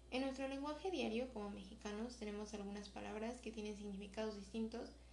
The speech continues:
y muy diferentes dependiendo de su pronunciación. Todos alguna vez hemos dicho, "Qué chingón" o "Está de la chingada", pero ¿qué es la chingada exactamente? Y no, no es el pueblo que está en Nuevo León. La palabra chingar, con todas estas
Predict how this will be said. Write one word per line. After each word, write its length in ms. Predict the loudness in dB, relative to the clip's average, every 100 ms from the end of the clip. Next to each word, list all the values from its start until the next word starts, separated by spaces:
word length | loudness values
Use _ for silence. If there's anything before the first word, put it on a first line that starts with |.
| -16 -16 -14 -2
y 640 | 4 4 4 0 0 -2 0
muy 260 | 6 8
diferentes 480 | 8 4 2 2 2
dependiendo 420 | -2 -2 0 0
de 60 | 0
su 80 | -2
pronunciación. 600 | -4 -4 -2 -4 -2 -2 -6 -14 -16 -16 -12 2
Todos 220 | 4 6
alguna 300 | 4 4 2
vez 240 | 4 2
hemos 240 | 2 0 -2
dicho, 500 | -4 -4 -2 -2 -2
"Qué 120 | -2
chingón" 440 | 0 0 2 2 0 -4
o 180 | -4 -4
"Está 160 | 0
de 100 | 2
la 120 | 2 2
chingada", 500 | 2 4 4 2 -2 -10 -16 -16 -4
pero 260 | 4 4 4
¿qué 160 | 4 6
es 60 |
la 140 | 6 4
chingada 340 | 2 2 2
exactamente? 680 | 0 -4 -2 0 0 0 -4 -8 -14 -16 -16 -16 -16 -16 -16 -16 6
Y 180 | 10 10
no, 280 | 10 8 2
no 140 | -2
es 220 | -2 -2
el 100 | -2
pueblo 320 | 4 4 4
que 120 | 0 -4
está 280 | 0 0
en 100 | 0 -4 -2
Nuevo 280 | 0 2 2
León. 300 | 4 4 2 -4 -12 -14 -14 -4
La 160 | 0 4
palabra 400 | 8 8 8 6
chingar, 580 | 4 2 2 2 2 0
con 220 | -2 0
todas 300 | 2 2 0
estas 360 | 0 0 -2